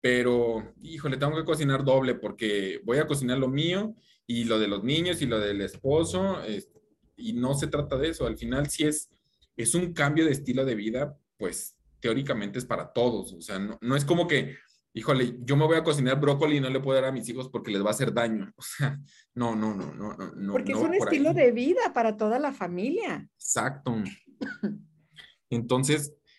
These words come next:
Speaker 1: eh, e-, es importante hacerle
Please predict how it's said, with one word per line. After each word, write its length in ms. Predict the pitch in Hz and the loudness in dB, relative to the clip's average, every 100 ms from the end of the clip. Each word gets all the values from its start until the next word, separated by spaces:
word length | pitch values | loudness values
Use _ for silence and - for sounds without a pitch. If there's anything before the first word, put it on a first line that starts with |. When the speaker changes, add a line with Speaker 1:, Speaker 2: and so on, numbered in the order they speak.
| _ | _
Speaker 1:
eh, 340 | 113 117 110 - _ - | -2 0 -2 -6 _ -4
e-, 200 | 123 - | -4 -2
es 220 | 139 139 | -2 2
importante 1000 | 190 190 170 - 135 135 139 151 160 - _ | 2 2 -2 0 0 0 -2 -4 -4 -8 _
hacerle 880 | - - 123 123 139 147 147 139 | -8 -4 -2 0 0 2 0 -2